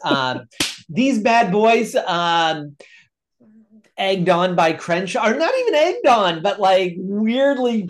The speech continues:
planted by the warlock, um, are coming in, and all hell is going to break loose. We need a initiative.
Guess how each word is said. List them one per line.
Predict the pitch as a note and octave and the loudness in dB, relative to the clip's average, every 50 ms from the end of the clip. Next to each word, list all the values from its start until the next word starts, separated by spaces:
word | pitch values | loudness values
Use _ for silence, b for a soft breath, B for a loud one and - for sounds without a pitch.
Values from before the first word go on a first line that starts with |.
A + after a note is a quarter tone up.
| - - | -10 -16
planted | - - G3+ F#3+ F#3 G#3 C4 C#4+ C#4+ - C#4 A3 F#3 - - - | -16 -12 -8 -6 -4 -2 -2 -4 -4 -2 -2 -2 -2 -2 -4 -2
by | E3+ E3+ E3 E3 D#3+ E3+ | 2 2 4 4 2 0
the | D#3+ D#3 D#3+ D#3 D#3 D3+ D3 C#3+ C#3+ D3 | 0 0 0 2 2 2 2 0 -2 -4
warlock, | D3 D3+ D#3+ F3+ A#3 C4 C#4 B3 G3+ D#3+ D#3 C#3 B2 A#2 - - _ - | -8 -6 -4 -2 0 2 2 2 2 2 2 0 0 -4 -10 -18 _ -2
um, | D#3+ D3+ D#3 D3 C#3 C3+ B2+ - b b b b b _ _ - | -2 0 0 0 -2 -4 -8 -16 b b b b b _ _ -2
are | E3 D3+ D3 D3 C#3 | 0 2 2 0 0
coming | - - - F#3+ G#3+ G#3+ A3+ A3 G#3 G3 G3+ G3+ _ _ | -4 -8 -6 -4 -4 -2 -2 -2 -4 -4 -8 -12 _ _
in, | - F#3+ F3 F#3+ G3+ G#3 G3+ G3 F#3 F3+ E3+ D#3+ E3+ E3+ _ _ - | -8 -6 -4 -2 0 0 0 0 0 0 -2 -6 -10 -14 _ _ -12
and | E3+ D#3 D#3+ D#3 D#3 D#3 D3+ D3+ D3+ D3 D3 D3 C#3 C#3 C#3 C3+ B2+ - _ _ _ _ _ _ _ _ _ _ _ _ _ _ _ _ _ _ _ _ _ - | -8 -8 -6 -6 -4 -4 -4 -4 -4 -2 -4 -4 -6 -8 -12 -14 -18 -20 _ _ _ _ _ _ _ _ _ _ _ _ _ _ _ _ _ _ _ _ _ -4
all | D#3 D#3+ F3 F#3 F#3+ F#3+ F#3 | 0 2 4 4 4 2 0
hell | E3+ D#3 D#3+ D#3+ D#3 D#3+ D#3 D3+ D3 D3 - | -2 -2 0 2 4 4 2 0 -2 -6 -6
is | E3 D3 C#3+ C#3+ C3 B2 | -4 -4 -2 -4 -4 -8
going | A#2+ A2 G#2+ C3+ C3 C#3 D3 D#3 D3+ D3+ D3+ D3+ D3+ D3+ C#3+ _ - - - | -10 -8 -6 -4 -2 -2 -2 -4 -6 -8 -8 -10 -12 -14 -16 _ -18 -14 -10
to | D#3 D#3 D3+ D3 D3 D3 D3 C#3+ D3 C#3+ C#3+ C#3+ C#3+ C#3 C#3 C3+ C#3+ C#3 | -8 -6 -4 -4 -4 -4 -4 -4 -4 -4 -4 -4 -4 -4 -6 -8 -10 -16
break | G#2+ G#2+ A#2 A#2 B2 B2+ C3 C3 C3 C#3 C3+ - - | -16 -14 -12 -10 -6 -4 -2 -2 -4 -4 -8 -12 -14
loose. | A#2 A#2+ A#2+ B2 B2+ C3 C3 B2+ A#2+ A#2+ A#2+ - - | -12 -12 -10 -6 -6 -4 -4 -6 -8 -10 -14 -20 -20
We | - A#2+ C#3 F3 F#3+ G#3 G#3+ | -16 -12 -10 -10 -8 -8 -8
need | G#3 G3 F3+ F3+ F#3 F#3 F#3 F3+ F3+ F3 F3 E3+ E3 D#3+ C#3+ - _ - | -10 -10 -8 -8 -6 -6 -6 -6 -4 -4 -4 -6 -8 -10 -14 -18 _ -10
a | D3+ C#3 C3+ C3+ C3 C3 B2+ B2 B2+ B2 B2 A#2+ A#2+ A#2 A2 A2 _ _ _ _ _ _ _ _ _ _ _ - | -6 -6 -4 -4 -4 -6 -6 -6 -8 -8 -8 -10 -10 -12 -14 -18 _ _ _ _ _ _ _ _ _ _ _ -14
initiative. | B2+ B2 A#2+ B2 C#3 D3 - - F#3+ F3+ - G3 F#3 F#3 - - | -12 -12 -10 -8 -10 -10 -10 -12 -12 -10 -10 -10 -10 -10 -14 -12